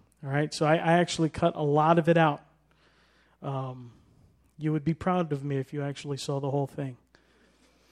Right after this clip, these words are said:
This week we want to turn the focus around the other direction and start looking at our new, at our mercy towards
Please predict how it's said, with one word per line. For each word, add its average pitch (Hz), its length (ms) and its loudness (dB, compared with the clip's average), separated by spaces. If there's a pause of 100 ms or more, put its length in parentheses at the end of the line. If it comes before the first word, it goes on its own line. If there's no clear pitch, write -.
(840)
This 233 200 10
week 262 180 10
we 240 60 8
want 220 180 12
to 202 40 10
turn 214 260 8
the 202 80 10
focus 208 420 8
around 151 480 4
the 160 140 2
other 196 200 10
direction 160 680 4 (580)
and 156 180 0
start 214 300 4
looking 202 400 4
at 170 100 -2
our 151 160 2
new, 208 500 6
at 165 120 2
our 156 120 6
mercy 175 500 4
towards 170 560 2